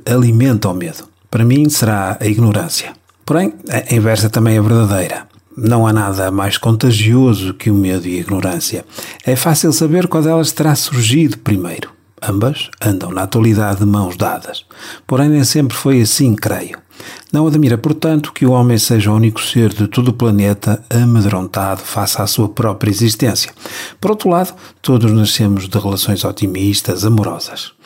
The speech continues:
Quando partirmos de tais sentimentos, o medo desaparece.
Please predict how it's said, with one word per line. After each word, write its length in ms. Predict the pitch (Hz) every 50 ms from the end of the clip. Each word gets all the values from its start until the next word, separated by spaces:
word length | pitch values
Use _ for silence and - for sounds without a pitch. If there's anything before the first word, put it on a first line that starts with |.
| - - - - - - _ -
Quando 380 | - 113 113 110 104 101 110
partirmos 880 | 107 - - 107 104 104 - - 143 147 135 113 104 95 92 90 90 92
de 260 | - - 101 85 -
tais 380 | - - - 123 131 123 127 123
sentimentos, 960 | - - 123 113 107 131 117 104 95 92 90 87 87 - 101 92 - - - - _ _ _ -
o 100 | - 107
medo 320 | 104 95 87 85 90 92
desaparece. 680 | 90 90 - 131 - - - 175 170 - - - -